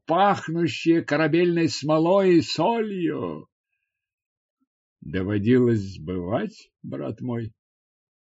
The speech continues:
Отец Меркурий взглянул на собеседника с неподдельным интересом. Доводилось, доводилось. И бывать, и жевать.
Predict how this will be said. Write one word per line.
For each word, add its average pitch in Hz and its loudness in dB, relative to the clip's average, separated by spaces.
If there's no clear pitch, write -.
Отец - -6
Меркурий 110 -2
взглянул 107 -4
на 101 -8
собеседника 101 -6
с - -18
неподдельным 98 -6
интересом. 87 -8
Доводилось, 151 6
доводилось. 110 -6
И 220 0
бывать, 175 6
и 208 -2
жевать. 87 -6